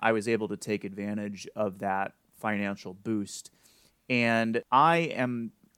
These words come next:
using that money to do the things in my life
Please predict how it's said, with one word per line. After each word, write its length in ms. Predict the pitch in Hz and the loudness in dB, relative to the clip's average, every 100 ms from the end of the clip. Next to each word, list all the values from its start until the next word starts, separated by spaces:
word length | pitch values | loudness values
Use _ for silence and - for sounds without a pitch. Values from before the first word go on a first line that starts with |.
| _ - | _ -8
using 800 | 127 120 180 226 160 151 127 113 | -6 -4 -2 -2 0 0 0 2
that 380 | 117 113 113 - | 4 4 2 0
money 720 | 113 110 110 101 98 98 98 _ _ _ _ _ | -4 -2 -2 -2 -8 -10 -14 _ _ _ _ _
to 360 | - - 120 113 | -8 -4 -4 -4
do 340 | 101 127 147 | -4 0 2
the 140 | 139 123 | 2 0
things 360 | - 117 104 | 0 -2 -2
in 100 | 113 | -2
my 180 | 104 101 | 0 0
life 520 | 98 101 98 95 - | 0 2 0 -2 -10